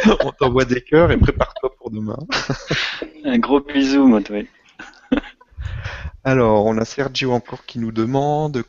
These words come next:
Speaker 1: Comment va-t-on avoir les programmations de chaque chaîne ? Y aura-t-il des replays, euh, si on ne peut pas y assister ? »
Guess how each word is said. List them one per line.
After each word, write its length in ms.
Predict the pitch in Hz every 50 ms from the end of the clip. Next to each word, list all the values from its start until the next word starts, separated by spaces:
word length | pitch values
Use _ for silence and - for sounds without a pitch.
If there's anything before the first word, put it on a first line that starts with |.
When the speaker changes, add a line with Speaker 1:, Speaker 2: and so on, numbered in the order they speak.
| _
Speaker 1:
Comment 540 | - 139 139 139 139 143 143 143 143 143 143
va-t-on 280 | 131 120 117 - 123 120
avoir 240 | 113 110 120 117 117
les 80 | 98
programmations 720 | - - 120 107 107 110 113 117 113 - - - 123 120
de 100 | 117 101
chaque 240 | 90 - - 101 -
chaîne ? 320 | - - - 120 135 143
Y 60 | 131 110
aura-t-il 360 | 98 98 - - - 104 101
des 140 | 104 98 90
replays, 760 | 98 92 - - - - 101 104 107 104 101 101 - - - _ _ -
euh, 40 | - - - - - - - - - - _ _ _ _ _ _ _
si 80 | - -
on 80 | 95
ne 120 | 95 92 90
peut 180 | - - 92
pas 120 | - - 95
y 100 | 98 98
assister ? » 440 | 92 - - - _ - 143 151